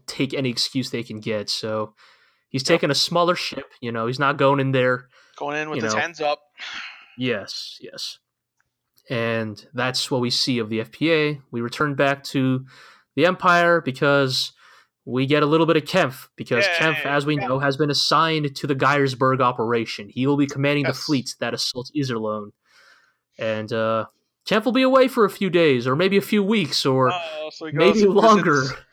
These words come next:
Speaker 2: visits his wonderful family, his,
Speaker 1: Yes, his wife
Speaker 2: his
Speaker 1: and his
Speaker 2: wife and
Speaker 1: lovely
Speaker 2: children.
Speaker 1: children.
Speaker 2: So,
Speaker 1: And,
Speaker 2: "Oh, Dad-,
Speaker 1: uh,
Speaker 2: Daddy's going far away to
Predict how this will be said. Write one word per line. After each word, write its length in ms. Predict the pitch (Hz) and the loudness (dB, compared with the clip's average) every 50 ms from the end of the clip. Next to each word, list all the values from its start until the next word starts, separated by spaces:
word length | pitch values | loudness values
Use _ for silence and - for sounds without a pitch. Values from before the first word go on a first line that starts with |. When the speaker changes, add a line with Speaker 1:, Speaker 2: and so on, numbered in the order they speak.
| _ _ _ - | _ _ _ -10
Speaker 2:
visits 380 | 170 170 175 - - 135 - | -8 -6 -4 -4 -6 -6 -8
his 180 | - 165 151 185 | -10 -10 -8 -4
wonderful 420 | 175 170 170 175 170 - 185 180 | -2 -2 -2 -2 -4 -6 -6 -8
family, 920 | - - - 165 156 156 156 156 151 143 139 139 135 131 127 127 127 127 135 151 | -6 -4 -4 -2 -2 -2 -2 -2 -2 -2 0 -2 -2 -2 -2 -2 -4 -6 -6 -8
his, 120 | 170 131 | -8 -6
Speaker 1:
Yes, 200 | - 135 127 - - | -6 -6 -8 -8 -6
his 160 | 160 151 139 | -6 -6 -4
wife 320 | 147 143 170 196 202 208 - | -2 2 2 2 2 2 0
Speaker 2:
his 80 | - | -2
Speaker 1:
and 80 | 190 180 | -2 -2
his 40 | 180 | -2
Speaker 2:
wife 40 | 151 147 | 0 2
and 60 | 151 | 4
Speaker 1:
lovely 260 | 170 190 175 185 190 | 4 4 4 2 0
Speaker 2:
children. 340 | 165 - - 196 165 151 135 135 | 0 -2 0 0 0 0 0 0
Speaker 1:
children. 300 | 131 123 123 113 110 - _ _ _ _ _ _ _ _ _ _ _ _ _ | -2 -2 -4 -6 -8 -12 _ _ _ _ _ _ _ _ _ _ _ _ _
Speaker 2:
So, 160 | _ - 151 143 | _ -6 -4 0
Speaker 1:
And, 80 | 143 | 2
Speaker 2:
"Oh, 220 | 143 147 151 156 151 | 4 4 4 4 4
Dad-, 340 | 135 123 123 123 123 123 123 127 | 2 2 2 4 4 4 2 2
Speaker 1:
uh, 40 | 131 | 0
Speaker 2:
Daddy's 360 | 147 147 156 156 165 160 151 | -4 -6 -6 -4 -6 -6 -6
going 260 | - 170 165 165 160 | -4 -4 -4 -4 -4
far 240 | - - 180 165 170 | -4 0 0 2 2
away 400 | 170 170 175 170 165 160 151 143 135 | 2 2 2 2 2 2 2 0 -2
to 200 | - 156 147 139 | -4 -8 -10 -10